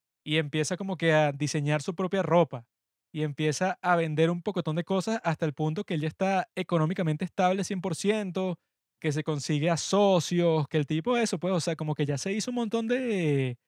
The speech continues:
amigos en Los Ángeles. El tipo ya se montó,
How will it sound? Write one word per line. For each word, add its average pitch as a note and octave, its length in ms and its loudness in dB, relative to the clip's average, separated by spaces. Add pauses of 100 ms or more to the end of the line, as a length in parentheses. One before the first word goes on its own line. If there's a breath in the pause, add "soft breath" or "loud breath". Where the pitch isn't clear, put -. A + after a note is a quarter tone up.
(280)
amigos D#3+ 500 2
en G3+ 120 2
Los C#3+ 160 2
Ángeles. F3 380 4 (720)
El C#3+ 120 -4
tipo D3+ 240 0
ya F#3 220 4
se G#3+ 540 0
montó, D3 560 2